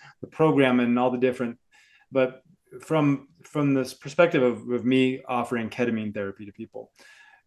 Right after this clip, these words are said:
the first session is not what, I mean, it'll, it'll disrupt patterns immediately, but it doesn't,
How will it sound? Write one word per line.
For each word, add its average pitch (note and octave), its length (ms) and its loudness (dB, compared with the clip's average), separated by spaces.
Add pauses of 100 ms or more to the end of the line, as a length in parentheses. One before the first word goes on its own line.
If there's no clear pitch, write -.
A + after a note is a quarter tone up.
(260)
the D3 140 -8
first F#3 320 4
session C3 400 2
is G#2 120 -6
not A#2 300 0
what, A2 280 -8 (280)
I C3+ 40 -2
mean, C3 220 2
it'll, B2 140 2
it'll C3 240 2
disrupt C3 400 2
patterns A#2+ 400 2
immediately, A2+ 560 -6
but G#2+ 160 -10
it A2+ 160 -10
doesn't, D3 560 -2